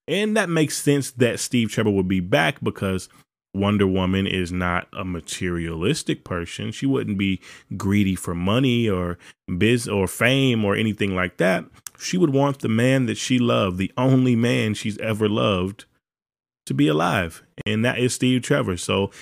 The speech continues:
it would make sense if Max Warlord's, this stone that he found, would allow him to grant wishes. Now, there's been a lot of different theories on how he's gonna come back.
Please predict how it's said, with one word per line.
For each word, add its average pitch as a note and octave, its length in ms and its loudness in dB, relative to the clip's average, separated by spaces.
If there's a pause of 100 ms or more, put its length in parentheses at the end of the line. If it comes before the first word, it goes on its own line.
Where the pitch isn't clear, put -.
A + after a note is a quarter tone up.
it C#3 120 6
would C#3 120 4
make C3+ 240 0
sense C#3 460 -2 (100)
if B2+ 300 2
Max G#2 280 0
Warlord's, G#2 640 0 (260)
this G2+ 140 2
stone B2 520 2
that F#2+ 120 2
he F#2+ 140 -2
found, F2+ 500 -6 (400)
would F#2+ 80 2
allow F#2 220 4
him F2+ 200 -4
to G2 120 -4
grant F2+ 440 -4
wishes. - 540 -8 (320)
Now, G#2+ 60 -4
there's A#2 180 4
been D#3+ 120 2
a D#3+ 60 2
lot D3+ 200 2
of C#3 40 -2
different C3 300 0
theories A#2 320 0
on G2 140 -2
how G2+ 580 0 (880)
he's F#2+ 140 2
gonna F#2+ 220 0
come F2 280 -2
back. A#2+ 400 0